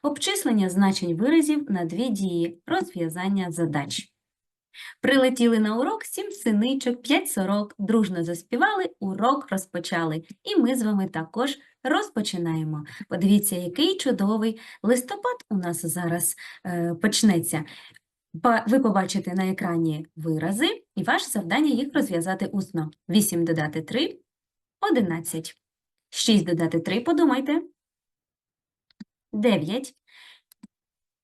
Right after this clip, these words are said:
Сім додати сім. Дев'ять додати три. Вісім додати вісім.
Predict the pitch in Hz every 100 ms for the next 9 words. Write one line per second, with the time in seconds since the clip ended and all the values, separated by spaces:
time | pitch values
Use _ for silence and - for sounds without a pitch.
0 | _ - - 208 170 160 151 160 - -
1 | 202 330 - - _ _ - _ _ _
2 | _ _ _ _ _ _ _ _ _ _
3 | _ - _ _ _ _ _ _ 196 196
4 | 170 170 170 170 156 147 160 190 170 254
5 | - - _ _ _ _ _ _ _ _
6 | _ _ _ _ _ _ _ _ _ _
7 | _ _ _ _ _ _ _ _ _ _
8 | _ _ _ _ _ _ _ _ _ _
9 | 190 180 190 - 165 160 156 147 127 147
10 | 143 131 - 262 - -